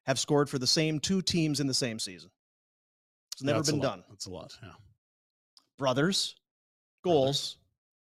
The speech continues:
Speaker 1: both teams,
Speaker 2: Brother.
Speaker 1: same two teams.
Speaker 2: Brother.
Speaker 1: Which I guess, you know, the odds of being traded for one another is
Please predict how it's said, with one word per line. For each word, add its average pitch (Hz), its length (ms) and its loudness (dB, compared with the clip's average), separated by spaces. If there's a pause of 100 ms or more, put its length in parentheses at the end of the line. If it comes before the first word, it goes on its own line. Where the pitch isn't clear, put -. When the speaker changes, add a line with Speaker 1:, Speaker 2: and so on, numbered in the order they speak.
(220)
Speaker 1:
both 156 240 2
teams, 113 520 -6
Speaker 2:
Brother. - 180 4
Speaker 1:
same 240 140 4
two 139 160 -2
teams. - 500 -12
Speaker 2:
Brother. - 240 -10 (680)
Speaker 1:
Which 196 120 -6
I 196 60 0
guess, 202 280 4
you 202 240 0
know, 180 140 0
the 175 120 0
odds 170 280 4
of 160 100 -4
being 151 200 0
traded 156 340 -2
for 127 140 -4
one 113 140 -8
another 101 240 -14
is - 120 -10